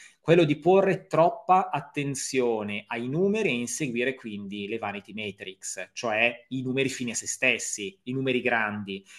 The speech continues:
Qualcuno prima nei commenti ha parlato di numeri di visualizzazioni molto importanti. Bene, per carità, non sto dicendo che i numeri grandi sono il male,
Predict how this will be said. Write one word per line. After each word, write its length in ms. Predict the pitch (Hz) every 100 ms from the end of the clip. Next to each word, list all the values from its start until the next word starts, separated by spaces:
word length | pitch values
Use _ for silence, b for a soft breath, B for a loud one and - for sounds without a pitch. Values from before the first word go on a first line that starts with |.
| B
Qualcuno 340 | - 117 160 139
prima 180 | 143 127
nei 120 | 117
commenti 360 | 120 127 147
ha 60 | 135
parlato 400 | 113 113 135 135
di 100 | 117
numeri 300 | 127 156 123
di 60 | 113
visualizzazioni 1000 | 117 117 113 117 - 147 151 123 113 - _
molto 340 | 131 135 131
importanti. 840 | 120 117 120 - 147 117 110 120 123
Bene, 840 | 135 180 135 117 117 151 - - _
per 160 | 127 -
carità, 440 | 127 120 147 120
non 100 | 110
sto 100 | 151
dicendo 300 | 151 147 123
che 100 | 123
i 40 |
numeri 200 | 131 123
grandi 300 | 113 123 123
sono 200 | 117 113
il 100 | 113
male, 580 | 127 120 107 107 139 151